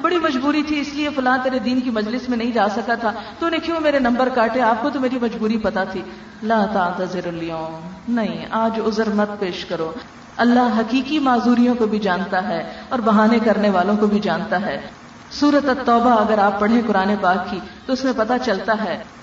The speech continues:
کہ تین صحابی جنہوں نے جنگ بدر میں بھی حصہ لیا، ساری جنگوں میں حاضر رہے، لیکن جنگ تبوک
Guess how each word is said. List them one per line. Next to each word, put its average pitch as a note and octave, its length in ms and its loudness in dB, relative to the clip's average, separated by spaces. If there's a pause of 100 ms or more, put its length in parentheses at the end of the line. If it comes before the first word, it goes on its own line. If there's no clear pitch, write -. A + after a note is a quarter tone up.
(200)
کہ C4+ 80 -2
تین E4 360 -4
صحابی A3 480 0 (300)
جنہوں D#4 260 0
نے E4 100 -2
جنگ D4 220 0 (120)
بدر A#3+ 220 2
میں F4 140 0
بھی C#4 200 0
حصہ A#3+ 300 0
لیا، F3 240 -2 (300)
ساری D#4 340 4
جنگوں D#4+ 280 0
میں D4 120 -2
حاضر A3 360 2
رہے، G3+ 300 -2 (320)
لیکن A3 460 2 (280)
جنگ A3 220 0 (140)
تبوک B3 380 0